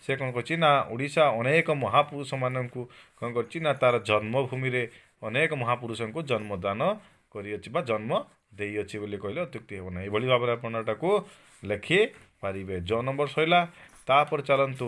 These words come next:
ଝ ନମ୍ବର। ତାହେଲେ ଝ ନମ୍ବର କ୍ୱେଶ୍ଚନ କ'ଣ କହିଛି ନା, ପୃଥିବ୍ୟାଂ କିଂ ତାବତ୍ ଶ୍ରେଷ୍ଠମ୍। ତାହେଲେ କ'ଣ କହିଛି ନା, ପୃଥିବୀରେ, ଅ, କ'ଣ ଶ୍ରେଷ୍ଠ ବୋଲିକି କୁହାଯାଇଛି?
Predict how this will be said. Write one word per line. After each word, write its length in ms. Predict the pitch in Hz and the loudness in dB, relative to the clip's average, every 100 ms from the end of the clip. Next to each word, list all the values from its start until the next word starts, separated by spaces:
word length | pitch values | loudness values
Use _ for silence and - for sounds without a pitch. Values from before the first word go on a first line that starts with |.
| 113 - _ - - | -6 -12 _ -20 -14
ଝ 160 | 90 90 120 | -10 2 4
ନମ୍ବର। 400 | 143 151 160 170 175 - - _ - | 4 2 4 4 2 -12 -20 _ -2
ତାହେଲେ 180 | 131 117 | 2 2
ଝ 80 | 98 | 2
ନମ୍ବର 340 | 139 170 170 165 | 2 4 2 0
କ୍ୱେଶ୍ଚନ 340 | 156 143 147 143 | 0 -4 -4 -4
କ'ଣ 160 | 135 127 | -4 -4
କହିଛି 360 | 120 113 147 170 180 - - - - | -4 -6 -2 -2 -2 -6 -20 -20 -10
ନା, 160 | 135 147 139 135 | 2 4 2 0
ପୃଥିବ୍ୟାଂ 580 | 139 135 180 151 175 175 160 - | -8 -2 -2 0 2 2 0 -4
କିଂ 220 | 147 180 160 - _ _ _ _ _ _ _ | -2 0 -2 -6 _ _ _ _ _ _ _
ତାବତ୍ 520 | 135 143 151 170 - - _ _ _ | 4 6 6 4 2 -10 _ _ _
ଶ୍ରେଷ୍ଠମ୍। 500 | - 127 - 170 151 113 - - - | -4 -4 0 2 2 -2 -16 -20 -8
ତାହେଲେ 220 | 135 139 | -2 -2
କ'ଣ 140 | 135 127 | -2 -4
କହିଛି 260 | 127 165 170 | -4 -2 2
ନା, 120 | 151 | 2
ପୃଥିବୀରେ, 760 | 139 123 117 - 160 160 151 139 127 - _ _ | 0 -8 -8 -4 0 2 4 2 0 -16 _ _
ଅ, 60 | 120 113 - | -8 -8 -6
କ'ଣ 220 | 120 147 151 131 - _ _ - | -2 2 2 0 -8 _ _ -10
ଶ୍ରେଷ୍ଠ 320 | 117 - - 165 131 - - - 117 | -8 -4 2 2 2 -8 -20 -10 -6
ବୋଲିକି 280 | 127 127 | -2 -4
କୁହାଯାଇଛି? 520 | 117 104 123 151 165 | -2 0 2 2 0